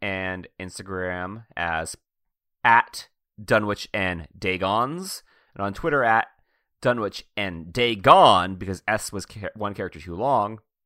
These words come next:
And if you review the show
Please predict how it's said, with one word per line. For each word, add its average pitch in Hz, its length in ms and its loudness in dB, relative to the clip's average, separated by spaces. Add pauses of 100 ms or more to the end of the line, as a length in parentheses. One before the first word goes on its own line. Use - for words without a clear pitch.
(1000)
And 135 400 -6 (960)
if 139 200 -8
you 226 400 -6
review 139 420 2
the 120 80 -4
show 92 640 0